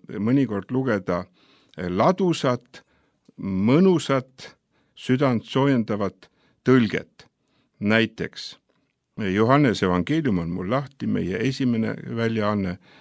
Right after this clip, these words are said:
selles sarjas, kaheksas peatükk, kaksteist salm. Jeesus rääkis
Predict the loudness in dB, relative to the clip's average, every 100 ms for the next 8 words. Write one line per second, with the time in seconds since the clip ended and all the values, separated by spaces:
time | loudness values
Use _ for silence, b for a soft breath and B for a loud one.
0 | b b -10 -2 -2 0 2 4 4 2
1 | -2 -14 _ -6 -4 -4 -8 -12 -4 -2
2 | -2 -4 -6 -6 -6 -14 -12 -8 -4 -4
3 | -6 b b b b b -2 2 4 4
4 | 2 -4 -4 -12 -18 _ 0 2 2 0
5 | -6 -8 -8 -10 -16